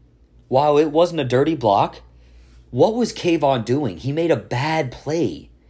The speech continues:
He had a time, he had a lapse in his men-, in his mental. He had a lapse in his game.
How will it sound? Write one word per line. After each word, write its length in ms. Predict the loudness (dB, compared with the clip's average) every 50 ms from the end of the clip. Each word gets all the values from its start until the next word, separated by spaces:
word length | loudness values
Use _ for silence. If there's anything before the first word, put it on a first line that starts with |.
| _ _ -10
He 140 | -2 0
had 100 | 0 0
a 60 | 0 -2
time, 500 | -6 -6 -4 -4 -2 -2 -4 -6 -8 -8
he 160 | -6 -2 0
had 100 | 2 2
a 60 | 2
lapse 540 | 0 0 0 0 0 0 -2 -4 -8 -12 -14
in 180 | -10 -8 -6 -4
his 160 | -4 -4 -4
men-, 300 | -4 -4 -4 -4 -6 -10 _ _ -10 -6
in 100 | -4 -4
his 140 | -4 -4
mental. 360 | -6 -8 -8 -10 -12 -18 -20 _ _ _ _ _ _ _ _
He 120 | 0 2 2
had 100 | 2 2
a 60 | 0
lapse 540 | -4 -4 0 0 0 0 0 -4 -10 -14 -12
in 180 | -8 -6 -4
his 120 | -4 -4 -4
game. 300 | -6 -8 -8 -8 -12